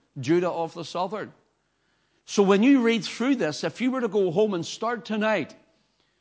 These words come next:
and even take a chapter at a time, and every time you read Ephraim or you read Israel in it, look at our nation, look at our land,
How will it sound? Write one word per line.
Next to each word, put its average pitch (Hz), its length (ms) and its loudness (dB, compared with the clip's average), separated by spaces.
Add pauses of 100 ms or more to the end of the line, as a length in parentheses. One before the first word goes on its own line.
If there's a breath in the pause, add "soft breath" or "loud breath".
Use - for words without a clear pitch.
(280)
and 147 220 2
even 208 240 -2
take 208 240 -2
a 175 80 -6
chapter 226 500 0
at 202 80 -2
a 196 60 -4
time, 196 400 -4
and 151 120 -2
every 277 380 -2
time 233 500 0
you 226 240 0
read 220 240 -2
Ephraim 208 560 -4 (760)
or 202 280 4
you 220 320 2
read 208 520 0
Israel 214 580 0
in 160 140 0
it, 113 120 -6 (480)
look 214 240 6
at 254 80 8
our 233 160 8
nation, 214 600 0 (340)
look 190 220 2
at 226 80 2
our 254 180 4
land, 185 460 2